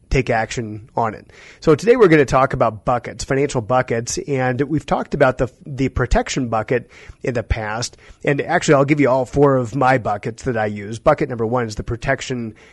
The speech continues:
bucket, and that bucket is the one that we depend on for our, kind of our financial security or our sense of financial confidence,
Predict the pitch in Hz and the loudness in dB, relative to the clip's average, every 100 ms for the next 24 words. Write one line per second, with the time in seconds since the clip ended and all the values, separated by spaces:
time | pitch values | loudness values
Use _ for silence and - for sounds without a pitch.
0 | - 117 101 120 117 117 139 - _ - | -18 -8 -2 -2 -2 -8 -10 -20 _ -6
1 | 127 170 - 139 127 139 - 131 127 113 | 0 2 4 4 4 0 0 -6 -4 -2
2 | 135 135 135 120 123 123 113 139 151 120 | -2 0 -2 -4 -4 -4 -2 0 0 0
3 | - 135 131 123 120 117 120 110 - _ | 0 0 0 0 0 0 -4 -8 -12 _
4 | _ 135 127 120 120 117 120 - _ _ | _ 2 4 4 4 0 -2 -8 _ _
5 | - 147 151 - 185 123 113 139 135 127 | -8 -2 0 2 2 2 0 2 0 -2
6 | 117 135 - 139 123 123 104 107 - 156 | -6 -8 -2 0 0 0 -4 -4 -2 -2
7 | 127 113 143 120 113 104 135 127 113 117 | -2 -2 -2 -2 -6 -8 -2 -2 -2 -4
8 | 110 104 | -4 -8